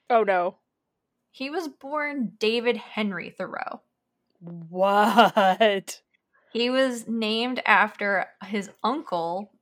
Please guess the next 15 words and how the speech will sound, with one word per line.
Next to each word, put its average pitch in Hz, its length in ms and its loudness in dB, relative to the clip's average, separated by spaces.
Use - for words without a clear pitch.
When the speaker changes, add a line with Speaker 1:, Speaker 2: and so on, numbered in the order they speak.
Speaker 2:
David 254 420 -2
Thoreau, 180 600 -6
who 180 120 -10
had 175 360 -8
just 311 320 0
died. 175 380 2
After 240 340 6
he 302 160 -6
fin-, 269 200 -4
he 269 260 -2
actually 294 360 8
went 226 420 -4
by 214 540 6
David 196 280 -2
Henry 180 680 -6